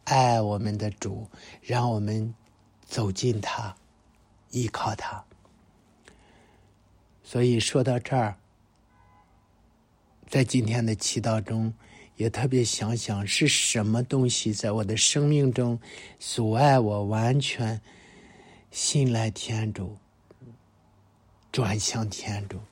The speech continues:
是什么拉着我不让我接近天主？是我太忙了，没有时间。那好，什么东西让我那么忙，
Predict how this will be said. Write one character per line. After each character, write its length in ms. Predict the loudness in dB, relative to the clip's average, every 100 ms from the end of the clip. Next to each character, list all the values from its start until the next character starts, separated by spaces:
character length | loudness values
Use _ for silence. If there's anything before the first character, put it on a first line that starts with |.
| _
是 220 | -2 0
什 200 | 0 0
么 120 | 0
拉 360 | 0 4 6 6
着 120 | 2
我 220 | -2 -4
不 180 | -8 -6
让 260 | -2 0 0
我 140 | -2
接 280 | -4 -4 -4
近 260 | -4 -6 -6
天 340 | -10 -10 -10
主？ 60 | -10 -12 -14 -20 -20 -20 -20 -20 -20 -20 -20 -20 _
是 140 | -4 4
我 140 | 4
太 260 | 4 2 2
忙 340 | 2 0 -4
了， 280 | -4 -6 -8 _ _ _ _ _ _ _
没 140 | -4 2
有 100 | 2
时 260 | 2 -2
间。 300 | -4 -4 -4 -4
那 140 | -4
好， 380 | -4 -8 -10 -12 _ _ _ _ _ -12
什 180 | -4
么 160 | 2 2
东 220 | 4 2
西 160 | 2 0
让 260 | -2 -2
我 80 | -2
那 120 | 0
么 140 | 0 0
忙， 380 | 0 -2 -4